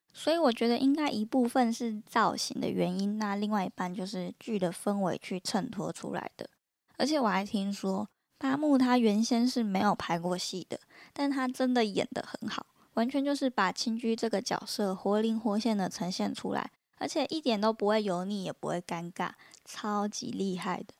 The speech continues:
这部剧啊，在很多细节上他们都做到了极致，小细节直接做好做满，不论是画面构图啊、颜色啊、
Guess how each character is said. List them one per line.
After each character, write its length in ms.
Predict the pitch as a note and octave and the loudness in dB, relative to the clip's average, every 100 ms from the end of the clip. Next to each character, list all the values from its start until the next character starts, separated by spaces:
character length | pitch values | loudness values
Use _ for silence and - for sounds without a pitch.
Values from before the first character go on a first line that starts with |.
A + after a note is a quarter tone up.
| _ _ | _ _
这 100 | - | 0
部 160 | D4+ C#4+ | 6 6
剧 240 | C4+ C#4 | 6 4
啊， 280 | A#3 A3 A3 | 4 2 0
在 160 | A3 C4+ | 0 2
很 200 | A#3 G3+ | 2 0
多 200 | G#3+ A3 | 2 0
细 240 | - A#3 | -2 -4
节 240 | G3 F3+ | -4 -4
上 200 | G3 G#3+ | -2 -4
他 120 | G3+ G#3 | -2 0
们 160 | G3+ | 0
都 120 | F#3+ | 0
做 220 | G3 G#3+ G3+ | 0 2 2
到 140 | F#3+ | 2
了 100 | F3+ | 0
极 260 | - - - | -4 -10 -10
致， 240 | - G#3+ - _ _ _ | -10 -10 -10 _ _ _
小 240 | - G3+ | -4 -2
细 180 | G3 D#4 | 0 0
节 220 | B3 G3+ | 0 0
直 160 | G3 G#3+ | -2 -2
接 220 | F#3+ G3+ G3+ | 0 0 2
做 180 | - A3+ | 4 4
好 240 | - - - | 2 -8 -10
做 220 | - G3 | -4 -4
满， 120 | - - - - _ | -4 -12 -16 -20 _
不 120 | C#4 | 0
论 200 | C4 C4+ | 2 2
是 300 | C4 C4 B3 | 0 -2 -2
画 320 | B3 - A#3+ | -4 0 0
面 220 | A3+ G#3+ | 2 0
构 260 | G#3+ G3+ - | 0 -2 -2
图 260 | - - - | -10 -8 -6
啊、 260 | - - - _ _ - | -4 -6 -10 _ _ -4
颜 260 | G3+ G3+ | -2 0
色 320 | A#3+ - D4+ | -2 -2 -2
啊、 380 | B3 A3 G#3+ G#3+ | 0 -2 -2 -6